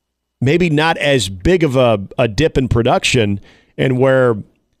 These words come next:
you're kind of in between the whole rebuild, reload thing. I think if you're with, if you're coming back with a Ryan Kalkbrenner and a Stephen Ashworth, then you probably feel like you're doing a little bit more of the reloading than you are necessarily the rebuilding.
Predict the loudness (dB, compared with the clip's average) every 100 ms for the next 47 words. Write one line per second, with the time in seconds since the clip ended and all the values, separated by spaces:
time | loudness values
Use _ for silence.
0 | _ -4 -2 0 0 0 0 -2 -2 0
1 | 0 2 2 2 2 0 -2 0 0 0
2 | 0 2 2 0 0 -2 -4 -2 -2 -2
3 | -2 -2 0 2 2 -2 -8 _ _ _
4 | _ -6 -4 0 0 0 0 0 -2 -2
5 | 0 0 0 -2 -2 0 0 0 0 0
6 | 0 0 -4 -12 -6 -2 0 0 -2 -4
7 | -6 -8 -8 -12 _ _ _ _ -6 -2
8 | 0 0 0 0 0 0 2 2 0 0
9 | 0 0 2 0 0 0 0 0 0 0
10 | 2 2 2 2 0 0 0 0 0 0
11 | 0 0 0 0 0 0 0 -2 -8